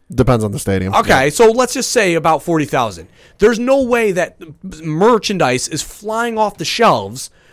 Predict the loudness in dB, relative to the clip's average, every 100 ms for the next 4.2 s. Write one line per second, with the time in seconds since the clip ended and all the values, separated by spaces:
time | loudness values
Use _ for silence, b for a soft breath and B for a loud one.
0 | -4 0 2 0 0 0 2 2 2 -4
1 | -10 -2 -2 -2 -2 -2 0 2 0 0
2 | -6 -6 -8 b b 0 2 2 4 2
3 | 2 2 2 0 -2 0 2 2 0 0
4 | 0